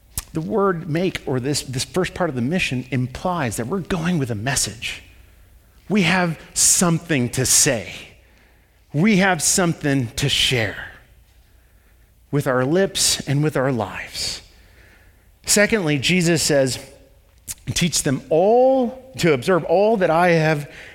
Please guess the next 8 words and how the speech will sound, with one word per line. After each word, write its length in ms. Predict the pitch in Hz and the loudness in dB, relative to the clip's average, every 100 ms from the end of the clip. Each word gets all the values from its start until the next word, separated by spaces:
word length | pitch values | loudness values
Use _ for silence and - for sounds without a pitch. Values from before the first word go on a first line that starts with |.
| - | -6
commanded 600 | - 143 131 131 117 101 | -2 2 2 2 0 -4
you." 120 | 87 78 | -6 -10
And 160 | 101 | -4
this 180 | 131 - | -2 2
is 120 | 202 | 0
different 400 | 165 226 220 196 | 2 0 0 0
than 120 | 165 | 2
sharing. 480 | 156 180 156 98 101 | 2 2 0 -2 -8